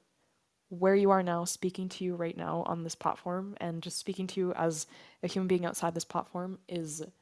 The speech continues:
such a beautiful testimony to the decisions that you have made to rewrite your, your story from an outcome that could have been entirely different. So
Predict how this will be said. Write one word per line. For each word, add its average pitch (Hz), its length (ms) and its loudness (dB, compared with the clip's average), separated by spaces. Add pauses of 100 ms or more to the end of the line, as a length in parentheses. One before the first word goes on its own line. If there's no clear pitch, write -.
(1400)
such - 480 -4
a 190 80 2
beautiful 180 360 0
testimony 170 500 -4
to 160 480 -6 (840)
the 180 100 2
decisions 185 520 0
that 180 120 0
you 170 480 -2
have 160 140 -6
made 170 440 -2 (120)
to - 180 -4
rewrite 165 540 0
your, 160 500 -4 (280)
your 175 120 0
story 156 520 0 (720)
from 180 280 0
an 170 120 0
outcome 180 340 2
that 160 220 -4 (160)
could 185 200 4
have 170 180 2
been 156 380 2 (760)
entirely 165 460 2
different. 160 380 -6
So 151 340 -2